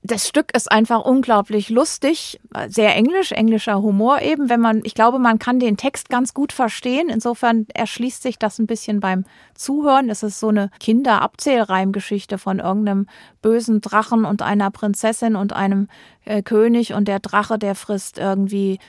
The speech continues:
Hundewelpen, kleine Kinder und noch irgendwas. Die Musik ist witzig. Es ist aber vor allem ver-, verbindet mich mit dem Stück, dass es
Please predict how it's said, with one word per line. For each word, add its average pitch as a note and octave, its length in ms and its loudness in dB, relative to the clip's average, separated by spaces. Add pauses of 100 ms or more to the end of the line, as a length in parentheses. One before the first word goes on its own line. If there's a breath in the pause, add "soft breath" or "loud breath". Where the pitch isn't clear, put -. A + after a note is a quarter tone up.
Hundewelpen, G#3+ 1000 2
kleine F#3+ 400 0
Kinder A3 640 2
und G3 180 -2 (100)
noch G#3+ 180 -4
irgendwas. A3+ 540 -4
Die A3 360 -2
Musik A3+ 380 2
ist A#3+ 220 -4
witzig. - 440 -4
Es A3 120 -4
ist - 360 -8
aber A3 360 2
vor - 140 -2
allem C#4 180 4
ver-, A#3+ 320 -2
verbindet C4 540 -2
mich A#3+ 180 -2
mit A#3 160 -4
dem A3+ 180 0
Stück, - 380 -8
dass A3 320 -4
es - 400 -8